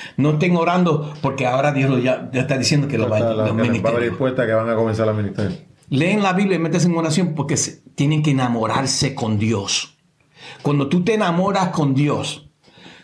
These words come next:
Speaker 1: tú estás dispuesto de ir en contra de la corriente sin pensarlo dos veces.
Speaker 2: Ujú.
Speaker 1: Cuatrocientos profetas, todos están diciendo lo mismo y el, el hombre está diciendo,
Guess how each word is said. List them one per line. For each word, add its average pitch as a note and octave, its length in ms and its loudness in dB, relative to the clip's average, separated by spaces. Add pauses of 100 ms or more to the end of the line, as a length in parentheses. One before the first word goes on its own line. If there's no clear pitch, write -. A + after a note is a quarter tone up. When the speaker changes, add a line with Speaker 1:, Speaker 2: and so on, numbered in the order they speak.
(120)
Speaker 1:
tú F#3+ 120 2
estás F#3 400 0
dispuesto G3+ 640 0
de C3 300 -2
ir F#3+ 240 2
en F#3+ 100 2
contra F#3 300 0
de F#3 60 -2
la F3+ 100 0
corriente F#3+ 440 0
sin - 200 0
pensarlo D3 420 -2
dos B2+ 180 -2
veces. D3+ 440 -4
Speaker 2:
Ujú. B2 400 -6 (1300)
Speaker 1:
Cuatrocientos F#3 800 0
profetas, G3 480 0
todos F3+ 220 2
están F3+ 240 0
diciendo F3 320 2
lo F3 120 2
mismo F#3+ 260 2
y D3 200 2
el, D3 320 -2
el C#3+ 160 0
hombre G#3+ 680 0
está E3+ 260 0
diciendo, F3+ 560 0